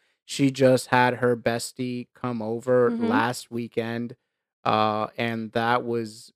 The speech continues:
Speaker 1: you know, I know this is, like, therapy for her.
Speaker 2: Mm-hmm.
Speaker 1: So that's why we're, you know, we're kind of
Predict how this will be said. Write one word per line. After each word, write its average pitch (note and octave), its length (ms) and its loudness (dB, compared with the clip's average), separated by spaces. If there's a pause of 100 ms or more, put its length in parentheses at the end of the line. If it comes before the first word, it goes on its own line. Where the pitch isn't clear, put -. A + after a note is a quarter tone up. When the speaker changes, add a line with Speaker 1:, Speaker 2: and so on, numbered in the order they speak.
Speaker 1:
you A#2+ 100 -8
know, G#2 200 -8
I A#2+ 140 0
know B2+ 160 -2
this B2 220 -8
is, A2 120 -14
like, G2+ 240 -8 (160)
therapy B2+ 460 0
for G#2+ 240 -10
her. G2+ 260 -10
Speaker 2:
Mm-hmm. - 140 -8
Speaker 1:
So G2+ 400 -4 (520)
that's B2 300 -2
why A2 360 2
we're, G#2+ 300 -6
you A2 120 -10
know, G2 160 -12
we're G2+ 240 -10
kind G#2+ 260 -8
of G2+ 140 -12